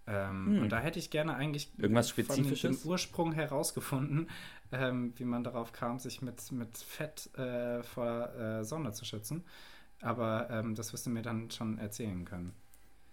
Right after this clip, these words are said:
Speaker 2: Das werde ich tun.
Speaker 1: Ja.
Speaker 2: Sehr schön. Nils, ich glaub, das war's für diese Woche, oder?
Speaker 1: Yes, Freunde, äh, schön, dass das geklappt hat, ähm, trotz des Urlaubs. Und, äh,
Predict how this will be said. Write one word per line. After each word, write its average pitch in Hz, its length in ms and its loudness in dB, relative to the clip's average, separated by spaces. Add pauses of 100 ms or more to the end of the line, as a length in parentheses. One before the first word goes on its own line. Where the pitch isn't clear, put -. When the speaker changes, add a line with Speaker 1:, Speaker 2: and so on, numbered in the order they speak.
(120)
Speaker 2:
Das 98 180 -4
werde 101 120 2
ich 95 100 -4
tun. 98 260 -2 (1120)
Speaker 1:
Ja. 104 260 2
Speaker 2:
Sehr 135 220 8
schön. 104 360 6 (180)
Nils, 139 400 6 (340)
ich 107 140 -4
glaub, 117 180 4
das 110 180 -2
war's 123 300 2
für - 100 -4
diese 101 240 -4
Woche, 104 200 -2
oder? 117 220 0 (800)
Speaker 1:
Yes, 131 460 -2 (100)
Freunde, 131 840 2
äh, - 40 -8
schön, 147 200 0
dass 139 140 -2
das 139 160 -6
geklappt 135 360 -2
hat, 127 260 0 (100)
ähm, 113 500 0
trotz - 260 -4
des - 140 -6
Urlaubs. 120 540 -2
Und, 117 520 -2
äh, 110 280 -2